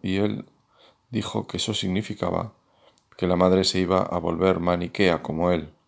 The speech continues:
Pero ella respondió: "En el sueño no me dijeron,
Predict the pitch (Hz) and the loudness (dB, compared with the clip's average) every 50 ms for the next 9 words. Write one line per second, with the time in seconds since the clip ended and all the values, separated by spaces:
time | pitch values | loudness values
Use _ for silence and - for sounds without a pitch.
0 | _ _ _ _ _ _ _ _ _ _ _ _ - 87 90 90 95 95 87 87 | _ _ _ _ _ _ _ _ _ _ _ _ 0 0 2 6 6 4 4 4
1 | 85 - - 87 82 82 85 90 82 78 - - _ _ _ _ _ _ _ - | 0 -2 -4 -6 -4 -2 -2 -2 -2 -4 -8 -14 _ _ _ _ _ _ _ -20
2 | - - _ _ _ 87 87 87 85 - 110 110 113 113 104 101 98 98 92 90 | -20 -20 _ _ _ -4 -2 -2 0 0 2 4 4 4 4 4 4 2 2 0
3 | 87 - - 95 92 90 90 87 - | -2 -2 0 0 0 0 0 -2 -8